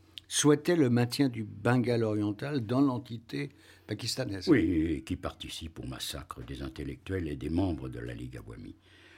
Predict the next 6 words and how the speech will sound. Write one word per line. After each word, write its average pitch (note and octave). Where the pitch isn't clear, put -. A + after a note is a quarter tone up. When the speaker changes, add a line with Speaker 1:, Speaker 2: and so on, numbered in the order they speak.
Speaker 2:
Plus F3
généralement, C#3+
les F#2+
progressistes -
et -
ceux -